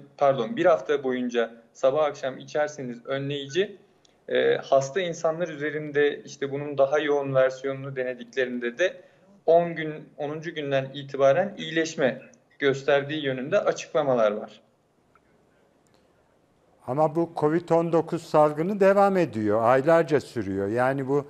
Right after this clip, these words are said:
Speaker 2: e, bir hafta kullandınız bunu, e, bir hafta sonra bitiyor, yeniden bir hafta kullanmak lazım diye anladım ben.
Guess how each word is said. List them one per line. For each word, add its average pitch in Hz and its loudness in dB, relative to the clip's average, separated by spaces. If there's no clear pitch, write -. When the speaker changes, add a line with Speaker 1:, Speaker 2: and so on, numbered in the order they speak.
Speaker 2:
e, 113 -4
bir 147 4
hafta 156 4
kullandınız 156 0
bunu, 165 -2
e, 143 -2
bir 160 4
hafta 156 2
sonra 160 -2
bitiyor, 160 0
yeniden 165 2
bir 123 6
hafta 131 2
kullanmak 143 -2
lazım 147 2
diye 127 4
anladım 101 -4
ben. 165 -6